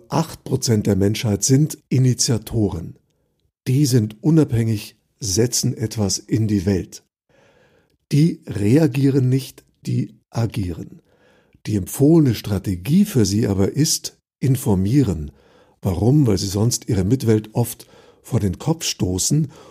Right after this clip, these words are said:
oder eben auch keine Mitarbeit bekommen. Denn nobody's an island, keiner kann alleine etwas umsetzen, schon gar nicht in unserer hocharbeitsteiligen Welt. Als Initiator, wenn ich eine tolle Idee hab,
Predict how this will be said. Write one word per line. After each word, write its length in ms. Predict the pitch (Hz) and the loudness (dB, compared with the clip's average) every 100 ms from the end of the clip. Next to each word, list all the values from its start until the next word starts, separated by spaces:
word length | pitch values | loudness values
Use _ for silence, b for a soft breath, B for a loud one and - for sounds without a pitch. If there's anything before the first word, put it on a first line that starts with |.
| B | B
oder 260 | - 139 127 | 0 4 4
eben 220 | 127 127 | 2 0
auch 180 | 113 - | -2 -6
keine 260 | 117 117 | -2 0
Mitarbeit 720 | 107 156 - 117 85 85 73 - | 2 0 0 -4 -2 -4 -6 -8
bekommen. 580 | - - 104 92 - b b b b b | -8 -4 -2 -2 -6 b b b b b
Denn 320 | 110 104 104 - | -2 -2 -2 -6
nobody's 680 | 101 95 117 151 147 131 123 | -4 2 4 4 4 4 4
an 160 | 123 120 | 2 2
island, 460 | 101 101 107 101 | 2 2 2 -2
keiner 380 | - 98 120 120 | -4 -2 0 0
kann 220 | 113 104 | 0 -2
alleine 520 | - 98 92 120 131 | -2 -2 0 2 4
etwas 320 | - - 107 - | 2 -2 -4 -2
umsetzen, 680 | 139 131 98 - - 131 B B B B | 0 2 2 0 -2 -2 B B B B
schon 180 | - 104 | -6 -2
gar 160 | 95 | 0
nicht 140 | 104 104 | 2 2
in 80 | 107 | 0
unserer 360 | 107 104 95 | 0 0 0
hocharbeitsteiligen 1080 | 101 90 - 117 127 92 - 90 82 87 90 | 0 -2 -2 2 2 2 -2 -4 -4 -4 -2
Welt. 380 | 87 113 156 - B B B B B B | 0 0 0 -8 B B B B B B
Als 240 | - 101 - | -6 -4 -4
Initiator, 960 | - 123 107 - 107 123 143 131 127 104 | 0 0 0 0 0 0 2 2 4 2
wenn 120 | 101 | 0
ich 120 | 98 | 0
eine 160 | 107 - | -4 -4
tolle 300 | 107 113 120 | -4 -2 0
Idee 520 | 139 101 127 143 123 | -2 0 2 4 2
hab, 360 | 107 107 - | 2 -2 -6